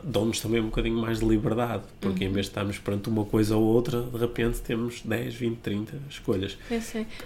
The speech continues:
Speaker 2: Mas mesmo nesta, nesta, nesta área específica das relações, torna-se mais complexo muitas vezes do que na área de, de, da vida profissional, por exemplo, porque a vida profissional temos a tendência de falar com outras pessoas.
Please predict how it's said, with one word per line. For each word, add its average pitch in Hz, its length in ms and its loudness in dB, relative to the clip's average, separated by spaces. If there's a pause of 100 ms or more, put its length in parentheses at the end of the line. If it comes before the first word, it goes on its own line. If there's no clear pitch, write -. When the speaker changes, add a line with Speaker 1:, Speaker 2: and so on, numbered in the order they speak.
Speaker 2:
Mas 226 120 -2
mesmo 262 180 4
nesta, 262 240 4
nesta, 240 300 4
nesta 226 320 2
área 202 340 4
específica 202 720 10
das 196 160 2
relações, 208 800 2
torna-se 196 480 0
mais 208 580 2 (320)
complexo 214 640 2
muitas 202 280 0
vezes 208 340 2
do 214 100 2
que 220 140 -2
na 220 140 4
área 220 340 4
de, 214 400 -2
de, 202 800 -2
da 202 80 4
vida 220 220 4
profissional, 190 560 4
por 185 80 -6
exemplo, 180 240 0
porque 170 160 -2
a 185 40 4
vida 202 220 6
profissional 220 440 2
temos 233 260 0
a 226 40 0
tendência 233 360 2
de 220 80 -4
falar 233 400 8
com 233 80 0
outras 233 280 0
pessoas. 202 440 0